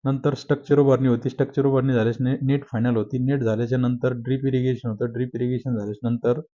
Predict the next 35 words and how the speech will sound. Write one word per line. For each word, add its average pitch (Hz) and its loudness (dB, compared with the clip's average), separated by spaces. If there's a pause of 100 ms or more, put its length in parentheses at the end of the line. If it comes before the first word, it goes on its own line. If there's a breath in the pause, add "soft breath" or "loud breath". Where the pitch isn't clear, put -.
(460)
एओ 131 2
तपासणी 127 -2
होती 107 0
मंडळ 113 2
अधिकारी, 104 -2
आपण 107 -6
कृषी 113 -4
विभागाचे 104 -4
कर्मचारी 110 -2
असतात 104 -8
त्यांच्याकडून 110 -4
आपल्याला 110 -4 (880)
प्रथम 123 0
मौका 113 0
होतो. 107 -2
प्रथम 120 -4
मौका 117 0
झाल्याच्या 104 -4
नंतर 113 -4
एचडीओचा 113 -2
मौका 107 -4
होतो. 101 -4
नंतर 110 -6
तुमची 113 -6
फाईल 107 -4
सबमिट 120 -4
होती 120 -8 (480)
व 113 -4
नंतर 120 -2 (560)
कृषी 127 -4
विभागाला 107 -2 (920)
सबसिडीसाठी 123 -4
अप्लाय 117 0
होऊन 92 -10
जातो. 85 -16